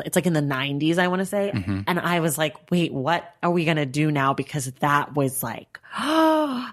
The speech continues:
Speaker 1: I mean,
Speaker 2: Yeah.
Speaker 1: and he's telling you how many seconds it's been and, like, what time it is. And he kind of, like, starts the chapter talking about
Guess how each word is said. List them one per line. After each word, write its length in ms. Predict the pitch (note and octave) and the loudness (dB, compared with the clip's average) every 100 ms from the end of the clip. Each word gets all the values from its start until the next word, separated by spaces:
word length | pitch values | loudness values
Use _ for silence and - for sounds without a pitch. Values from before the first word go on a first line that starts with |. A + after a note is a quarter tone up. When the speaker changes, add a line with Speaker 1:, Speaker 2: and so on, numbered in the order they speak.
| - - _ - | -16 -20 _ -4
Speaker 1:
I 80 | F3+ | 0
mean, 420 | F3+ D3+ A#2+ D#2 - | 2 2 0 -4 -6
Speaker 2:
Yeah. 280 | - A2 F#2 - - | 0 2 2 0 0
Speaker 1:
and 80 | G#3+ | 0
he's 80 | |
telling 280 | F#3 F3+ F3+ | 0 0 2
you 100 | G3 | 2
how 100 | F#3 | 0
many 140 | F3 D#3+ | -2 -2
seconds 520 | - C#3 - D#3+ E3+ | -2 -4 -2 -4 -2
it's 200 | F3 E3 | -4 -4
been 360 | F#3 F3 F3 E3+ | -2 0 0 0
and, 120 | D#3 | -2
like, 120 | D3+ | -2
what 220 | D#3 D3+ | -2 -4
time 340 | - C#3+ D3 D3 | -4 -4 -2 -2
it 120 | E3 | 0
is. 480 | E3+ E3+ F3 F3 - - - _ | 2 2 2 0 -6 -16 -20 _
And 360 | D#3 D3 C3+ C3 - - _ | 0 2 0 -4 -12 -20 _
he 160 | E3 | -6
kind 220 | D#3+ F3+ | -2 0
of, 80 | F3 | 2
like, 280 | D#3+ D3+ - | 2 0 -4
starts 500 | - - F3 E3+ E3+ | -10 -2 0 0 0
the 100 | F#3+ | -2
chapter 420 | F3+ E3+ E3 E3+ | 0 -2 -2 -4
talking 460 | E3 - D#3 - E3+ | -6 -2 -4 -2 -2
about 680 | D#3 D3 C#3+ C#3 B2+ - | 0 2 2 2 -2 -6